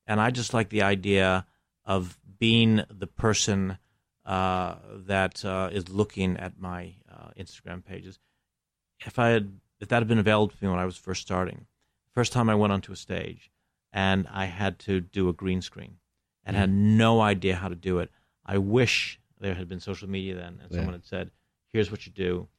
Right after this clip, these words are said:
Speaker 1: here's how it works, here how it might fail." And so that's what we're trying to do now.
Speaker 3: Yeah.
Speaker 2: Well, I, I, I think what you're doing is admirable, and I you're leaving a legacy because you're affecting people.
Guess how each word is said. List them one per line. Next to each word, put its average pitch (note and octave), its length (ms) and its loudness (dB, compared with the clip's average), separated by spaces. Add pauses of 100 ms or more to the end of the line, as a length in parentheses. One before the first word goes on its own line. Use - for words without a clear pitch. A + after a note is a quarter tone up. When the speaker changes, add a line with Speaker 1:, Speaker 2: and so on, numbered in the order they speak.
(220)
Speaker 1:
here's A2 200 4
how G2 200 4
it F2 60 2
works, F2 440 0 (260)
here A#2+ 180 2
how G#2 180 4
it F2+ 60 2
might F#2 220 2
fail." F2 440 0 (360)
And - 100 -12
so A2+ 80 -2
that's A2 140 -2
what A#2 80 0
we're G#2+ 40 0
trying A2 240 0
to G#2+ 80 -6
do A2 120 -4
now. A2+ 260 0 (180)
Speaker 3:
Yeah. G2 240 0 (240)
Speaker 2:
Well, A2+ 160 0
I, A2 60 0
I, A2+ 240 -10 (260)
I A#2 60 -20 (100)
think A2 140 -14
what A2 80 -8
you're G2+ 80 -10
doing G2+ 180 -10
is F#2+ 140 -12
admirable, G#2 480 -12
and G2+ 280 -20 (140)
I A2 60 -20 (480)
you're A2+ 240 -4
leaving A2+ 280 2
a G#2 40 4
legacy G#2+ 440 0
because G#2+ 380 -10
you're A2 100 -6
affecting G#2+ 360 -10
people. E2+ 320 -14